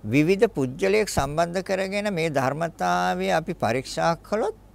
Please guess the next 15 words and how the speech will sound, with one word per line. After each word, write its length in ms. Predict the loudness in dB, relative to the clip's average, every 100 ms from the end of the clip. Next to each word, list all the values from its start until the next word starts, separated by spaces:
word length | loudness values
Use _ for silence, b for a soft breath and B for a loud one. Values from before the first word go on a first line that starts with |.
| -20 -20 b b b b -20 -20 -20 -20 -8
අපිට 280 | -4 -2
මේ 140 | -2 -2
ධර්මතාවය 800 | 0 0 -2 -4 -2 0 -2 -4
තේරෙන්නේ 560 | -2 0 0 0 -6
නැහැ, 200 | -6 -2
අවබෝධ 400 | -2 0 -2 -2
වෙන්නේ 200 | -4 -6 -10
නැහැ. 140 | -14 -20 -20 -20 -20 -20 -20 -20 B B B B B -20 -20 -14
වේදනාව 760 | -4 2 4 2 0 0 0 -2
තුලින් 420 | -2 -2 -2 -2
අපි 280 | -4 -2 -2
එන්න 280 | -2 -4 -4
ඕනේ 300 | -4 -4 -6
සම්මා 440 | -6 -6 -4 -4
දිට්ඨියට. 500 | -4 -6 -8 -12 -12